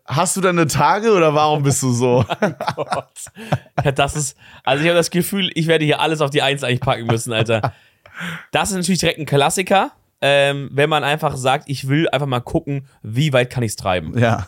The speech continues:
Speaker 2: Wenn man sagt, mal, wie, wie krass kann die ausrasten, die alte, Digga, dann schön mal den reinfeuern, ist auf jeden Fall richtig, richtig einfühlsam, sehr, sehr gut.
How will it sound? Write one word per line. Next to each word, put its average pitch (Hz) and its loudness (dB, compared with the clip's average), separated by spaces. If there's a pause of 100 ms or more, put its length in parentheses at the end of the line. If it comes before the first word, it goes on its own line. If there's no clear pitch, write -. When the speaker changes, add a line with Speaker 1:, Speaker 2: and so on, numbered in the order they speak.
(140)
Speaker 2:
Wenn 123 -2
man 127 0
sagt, 139 -2
mal, 139 -2
wie, 185 0
wie 190 -4
krass - -2
kann 160 0
die 147 0
ausrasten, 170 -2
die 156 -4
alte, 175 -2
Digga, 160 0
dann 135 -2
schön 143 -4
mal 131 0
den 131 -2
reinfeuern, 147 0
ist 120 -10
auf 123 -4
jeden 123 -8
Fall 117 0 (340)
richtig, 151 -2
richtig 147 -8
einfühlsam, 147 -4
sehr, 123 -4
sehr 139 -6
gut. 135 -8